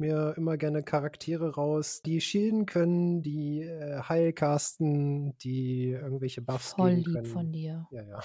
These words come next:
Speaker 1: <laughs> So, so bin ich, so
Speaker 2: <laughs> So
Speaker 1: bin
Speaker 2: bin
Speaker 1: ich.
Speaker 2: ich.
Speaker 1: Au-, außer bei Overwatch, da bin ich, äh, da bin, bin ich im Herzen immer Reinhard geblieben. <laughs>
Speaker 2: Oh.
Speaker 1: I am your shield. <laughs>
Speaker 2: Nee, so hätte ich dich aber auch eingeschätzt. Du bist
Speaker 1: Komm,
Speaker 2: so ein, du
Speaker 1: komm,
Speaker 2: bist so ein
Speaker 1: komm.
Speaker 2: Helfer.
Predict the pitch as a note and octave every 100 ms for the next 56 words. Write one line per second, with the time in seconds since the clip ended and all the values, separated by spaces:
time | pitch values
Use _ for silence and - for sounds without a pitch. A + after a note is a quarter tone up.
0 | - F3+ - G3+ - - G#3 G3+ D#3+ D3
1 | D3 B2+ B2+ - A#3 A#3+ A3 A3 A3+ -
2 | - - A3+ D#4 A3 G#3+ A3+ C#3+ C3 -
3 | F#3 F#3 G3 G3 - - F#3 E3+ D#3+ D#3+
4 | E3 D#3 E3+ E3 D3 D3+ D#3+ D3 C#3 C#3+
5 | D3+ - C#3 D3+ C#3 C3 - B2 B2+ A#2
6 | A#2 B2+ A#2 A#2 A2 A#2 - F3+ - F#3+
7 | - G3 C4 A3 G3 F3+ F3+ F3+ F#3 -
8 | C#4+ B3+ B3 B3+ B3 A#3+ B3+ - - C4+
9 | C4 G3+ D3 - - F3+ - A3 - A#3
10 | - A#3 - G#3+ - G#3 - - D4 F4+
11 | E4 D#4 C#4 A#3+ E3 - E3 D#3+ E3 D#3+
12 | - G3+ G3 - E3+ C4+ D#4+ - F#3 E3+
13 | E3+ - C#3+ D3